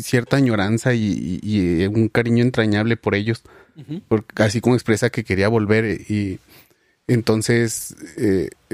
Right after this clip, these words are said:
Speaker 1: pues la carta la está escribiendo después de recibir una ofrenda. Y luego <laughs> lo que está bien cómico es que les dice, "La neta no la necesito, pero gracias". O sea,
Speaker 2: <laughs>
Speaker 1: así en
Speaker 2: Eso se me
Speaker 1: pocas
Speaker 2: hace bien
Speaker 1: palabras, sí.
Speaker 2: gracioso.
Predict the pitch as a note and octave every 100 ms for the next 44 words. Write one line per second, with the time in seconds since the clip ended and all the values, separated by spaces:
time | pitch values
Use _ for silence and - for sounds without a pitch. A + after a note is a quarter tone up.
0 | G2+ C3 A#2 - A#2+ - C3 C#3 C#3 A#2
1 | B2 A#2+ A#2 - D3 D#3 D3 A#2 - G#2
2 | A2 A#2 - G2+ F#2+ G2+ A2 D3+ E3 D3
3 | - A#2+ A#2 B2 E3+ - - C3+ - B2
4 | D#3 E3+ E3 D3 - A#2 A#2+ B2+ - _
5 | _ _ _ _ - - A#2+ B2 B2 C3
6 | C3+ C#3+ E3 D3+ A#2 C#3+ D3 D#3 A#2 A2
7 | B2 C#3 - - - - _ _ _ -
8 | - D#3 E3 D#3 D3 D#3+ F#3 F#3+ - C4+
9 | G#3+ C#4+ G#3+ A3 A3 B3 F#3+ -